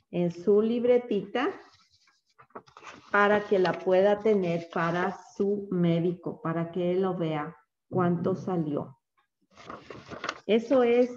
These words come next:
lo que nosotros les podemos enseñar por ahora y les vamos a dejar un espacio con información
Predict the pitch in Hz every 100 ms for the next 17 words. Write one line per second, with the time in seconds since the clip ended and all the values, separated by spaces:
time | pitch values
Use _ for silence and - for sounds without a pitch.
0 | - _ - 202 202 208 190 185 196 196
1 | 214 196 - 190 185 190 202 196 185 180
2 | 175 170 214 190 175 170 202 277 311 370
3 | - - - - _ - 214 214 214 214
4 | 208 180 190 196 202 208 180 175 185 185
5 | 196 196 _ _ _ 196 220 226 - 202
6 | 202 202 214 190 175 175 180 196 190 208
7 | 202 214 196 220 226